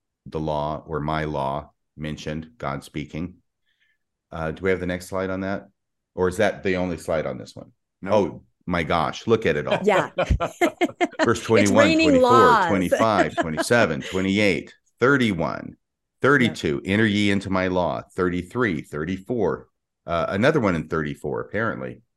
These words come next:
Speaker 1: Wait a second, God commanded, because this was, that's a duplicate there.
Speaker 2: Oh,
Speaker 1: You
Speaker 2: yeah,
Speaker 1: see
Speaker 2: I've got
Speaker 1: thirty-four at the
Speaker 2: thirty-four.
Speaker 1: bottom and thirty-four at the top?
Speaker 2: Yep.
Speaker 3: Okay.
Speaker 1: Okay.
Speaker 3: We'll
Speaker 1: So
Speaker 3: cut that.
Speaker 1: thirty-seven, "He abode in my law," all of this, forty-eight, fifty-four,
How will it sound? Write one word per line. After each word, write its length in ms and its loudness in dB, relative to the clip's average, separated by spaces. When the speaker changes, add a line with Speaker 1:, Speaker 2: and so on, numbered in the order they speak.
Speaker 1:
Wait 120 0
a 40 0
second, 320 -4
God 220 0
commanded, 480 -4
because 320 -4
this 220 -6
was, 220 -2
that's 220 0
a 40 -2
duplicate 600 -6
there. 300 -12
Speaker 2:
Oh, 160 -2
Speaker 1:
You 80 -4
Speaker 2:
yeah, 100 0
Speaker 1:
see 60 2
Speaker 2:
I've 60 -4
got 60 -2
Speaker 1:
thirty-four 380 0
at 80 0
the 80 -6
Speaker 2:
thirty-four. 40 -6
Speaker 1:
bottom 320 2
and 120 -8
thirty-four 420 -2
at 80 -2
the 80 -10
top? 420 -8
Speaker 2:
Yep. 120 -16
Speaker 3:
Okay. 220 -10
Speaker 1:
Okay. 260 -4
Speaker 3:
We'll 60 -14
Speaker 1:
So 100 4
Speaker 3:
cut 40 0
that. 80 -8
Speaker 1:
thirty-seven, 680 2
"He 180 -4
abode 340 2
in 100 -2
my 200 -2
law," 340 -4
all 240 0
of 100 0
this, 220 -8
forty-eight, 500 -2
fifty-four, 720 -4